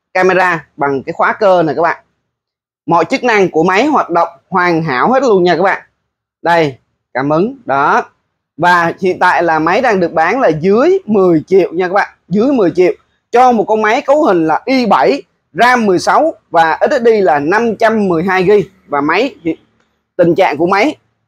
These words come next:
là zin một trăm phần trăm. Zin một trăm phần trăm nha các bạn. Đó, bạn nào cần một con máy nhỏ gọn, dễ dàng di chuyển thì đây là sự lựa chọn rất là tốt nha. Các cổng kết nối đều có, hầu như có hết nè các bạn. Đó.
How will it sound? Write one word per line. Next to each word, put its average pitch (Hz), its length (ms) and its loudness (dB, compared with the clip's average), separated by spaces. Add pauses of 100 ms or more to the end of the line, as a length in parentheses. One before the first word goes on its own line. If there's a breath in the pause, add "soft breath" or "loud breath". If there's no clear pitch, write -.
(160)
là 165 200 2
zin 220 380 0
một 180 180 0
trăm 226 200 0
phần 175 140 0
trăm. 208 220 2 (840)
Zin 240 180 2
một 175 140 0
trăm 220 160 2
phần 170 140 0
trăm 196 180 0
nha 190 100 2
các 170 60 -4
bạn. - 260 -2 (260)
Đó, 190 420 2 (280 soft breath)
bạn 170 180 -2
nào 190 160 2
cần 175 280 0
một 160 80 -2
con 202 160 0
máy 220 240 0
nhỏ 175 360 0
gọn, 185 280 2
dễ 175 100 0
dàng 196 200 0
di 190 80 -2
chuyển 170 320 -2 (160)
thì 160 80 -2
đây 180 140 2
là 180 60 0
sự 160 160 -4
lựa 156 180 2
chọn 151 160 0
rất 202 140 0
là 190 120 0
tốt 233 200 2
nha. 208 260 -4 (1000)
Các - 160 2
cổng 147 180 0
kết 220 160 0
nối 214 280 2 (220)
đều 147 220 2
có, 190 400 2
hầu 156 120 0
như 156 180 2
có 151 160 0
hết 240 220 0
nè 160 120 -2
các 165 60 -2
bạn. 175 180 0 (220)
Đó. 156 320 0